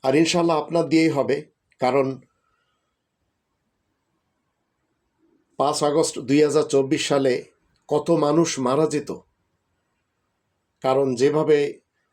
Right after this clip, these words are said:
ছাত্র সমাজ তারা ঝাঁপিয়ে পড়েছিল, তাতে এদের কেউ বাঁচতে পারত না। কিন্তু আপনি কোনোভাবেও এদেরকে আবার পুনরায় এনে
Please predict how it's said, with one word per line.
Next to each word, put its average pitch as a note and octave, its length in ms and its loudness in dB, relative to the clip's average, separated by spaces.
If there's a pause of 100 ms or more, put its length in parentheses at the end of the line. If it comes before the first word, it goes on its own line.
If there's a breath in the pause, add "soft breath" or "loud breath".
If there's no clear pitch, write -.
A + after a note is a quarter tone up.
(300)
ছাত্র C3+ 480 -4
সমাজ C3 720 -4 (680)
তারা B2+ 260 0
ঝাঁপিয়ে D#3+ 360 0
পড়েছিল, C#3+ 560 0
তাতে C3 520 -2 (640)
এদের C3+ 320 0
কেউ D#3+ 320 0
বাঁচতে B2+ 360 -2
পারত A2+ 280 -8
না। F#2 200 -14 (280)
কিন্তু C3+ 260 -2
আপনি B2 520 -4 (400)
কোনোভাবেও C3+ 560 0
এদেরকে C#3+ 380 2
আবার B2+ 300 0
পুনরায় C#3+ 500 0
এনে B2+ 400 -2